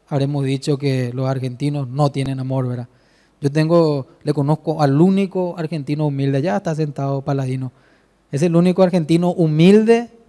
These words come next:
que yo conozco y que lo dijo el Papa Francisco, ¿verdad? Que no hay los argentinos humildes. Y aparte que no le gusta el fútbol, y yo creo que por eso lo es humilde, ¿verdad? <laughs> Pero eso como forma de broma nomás.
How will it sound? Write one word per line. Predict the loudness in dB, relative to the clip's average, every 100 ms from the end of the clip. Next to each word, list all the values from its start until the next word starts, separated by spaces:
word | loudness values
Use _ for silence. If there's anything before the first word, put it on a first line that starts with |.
| -6
que | -2
yo | 0
conozco | 0 2 2 2 -2 -2 _ _ -2
y | -2
que | 2 2 2 0 -6 -8
lo | 2 6
dijo | 6 6
el | 4
Papa | 6 4
Francisco, | 2 -2 -4 0 0
¿verdad? | -2 -6 _ _
Que | -14
no | -8 -2
hay | 2
los | 2
argentinos | 0 -4 -4 -4
humildes. | -4 -4 -6 -12 _ _ _
Y | 2
aparte | 4 4 4 2
que | 6
no |
le | 8
gusta | 8 8 6
el |
fútbol, | 4 4 4 4 -2 -12 _ _
y | -4
yo | 0
creo | 4
que | 2
por | 4
eso | 2 2
lo | 0 2
es | 0
humilde, | -2 -4 -6 -6
¿verdad? | -8 -10 -14 _ _ _ _
<laughs> | -4 -4 -6 _ _ _ -20 -20 _ _ _ _ _ _ _ _ _
Pero | -2 4
eso | 6
como | 6 6 6 6 4 -2 -12 _ _ _ _
forma | 0 2 4
de | 2
broma | 4 2 2
nomás. | -2 -6